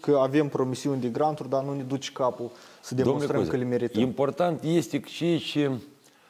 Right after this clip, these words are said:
Speaker 2: am văzut eu și văd în statele europene, în, uh, alte state dezvoltate.
Speaker 1: România este o țară în care vă simțiți sigur oriunde ați fi?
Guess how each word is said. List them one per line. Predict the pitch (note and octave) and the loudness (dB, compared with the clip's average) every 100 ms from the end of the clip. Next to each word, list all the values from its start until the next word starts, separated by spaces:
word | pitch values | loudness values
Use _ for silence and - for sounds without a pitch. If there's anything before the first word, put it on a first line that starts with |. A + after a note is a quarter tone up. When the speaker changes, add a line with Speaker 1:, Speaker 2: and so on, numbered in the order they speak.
| _ - | _ -4
Speaker 2:
am | B2+ | -2
văzut | B2 C3+ D3+ D#3+ - - _ _ _ _ | 0 2 4 2 0 -18 _ _ _ _
eu | G2+ C3 D3 | 0 2 2
și | - B2 | 0 -2
văd | A2 C3+ E3 - - | 0 0 0 -12 -10
în | - B2+ G#2+ - | -4 -2 -2 -6
statele | - C3 A#2+ A2+ G#2 | -4 0 0 0 0
europene, | G2+ G2+ F#2+ G#2 G2 E2+ C#2+ E2 | 2 0 -2 -4 -4 -4 -10 -10
în, | F#2+ F2+ | -8 -8
uh, | D#2+ D#2 D2 C#2+ - _ _ | -8 -10 -12 -16 -20 _ _
alte | - G#2+ - | -4 -4 -4
state | - G2 E2+ - C#2+ | -8 -6 -6 -6 -10
dezvoltate. | E2 D#2 D#2+ D2+ D2 D2 - _ - - - - - | -8 -6 -6 -6 -8 -10 -14 _ -20 -20 -20 -14 -4
Speaker 1:
România | C3 D3 E3 | -2 2 2
este | E3+ G#3 | 2 2
o | F3 | 2
țară | D#3+ C3 A2 | 0 0 0
în | |
care | G#2 G#2 G2 | 0 0 0
vă | G#2 | -2
simțiți | - A2+ - B2+ - - - - | -2 -6 -4 -4 -4 -14 -12 0
sigur | E3 D3 A2+ G#2+ - - _ - D#2 | 2 4 2 -2 -4 -20 _ -14 -4
oriunde | G#2 B2 A2+ F#2+ | 0 2 2 2
ați | D#2 | -4
fi? | - | -6